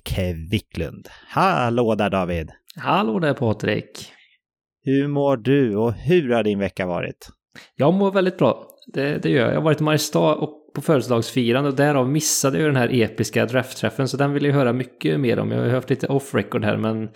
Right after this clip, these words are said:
Speaker 2: ja, det var himla surt att bränna den, men, eh, nej, men jag har haft det bra i övrigt, så, så jag kan inte klaga. Jag har ätit tårta som sig bör, eh, prinsesstårta och lite annat smått och gott, så att,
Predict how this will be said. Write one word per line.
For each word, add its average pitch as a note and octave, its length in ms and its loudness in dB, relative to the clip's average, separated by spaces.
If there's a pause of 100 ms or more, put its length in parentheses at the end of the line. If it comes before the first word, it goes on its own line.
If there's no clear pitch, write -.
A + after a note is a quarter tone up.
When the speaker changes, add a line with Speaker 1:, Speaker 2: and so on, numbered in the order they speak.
(440)
Speaker 2:
ja, C#3 200 2
det C#3+ 80 0
var C#3 140 2
himla C3 220 2
surt A#2+ 260 2
att A2 60 2
bränna A#2+ 380 2
den, G#2 240 0
men, G#2+ 300 -4
eh, G#2+ 260 -2
nej, G#2+ 100 -6
men - 160 -10
jag C#3 80 0
har D#3+ 80 0
haft D#3+ 160 0
det E3 60 -4
bra E3 320 2
i - 20 6
övrigt, A2 460 0
så, B2 640 -4
så B2 120 -10
jag - 80 -8
kan D#3 140 -8
inte C#3+ 260 -4
klaga. C3 300 0
Jag C3+ 60 0
har C#3 60 2
ätit C3+ 380 -2
tårta C#3 460 0
som C#3+ 220 -4
sig D3 120 0
bör, C#3 480 -2
eh, A#2+ 460 -4
prinsesstårta C3+ 840 -2
och C#3 300 -2
lite C#3 200 -4
annat A2 280 -4
smått A#2+ 260 -4
och A#2 60 2
gott, A2+ 180 -6
så A#2 60 0
att, - 180 -14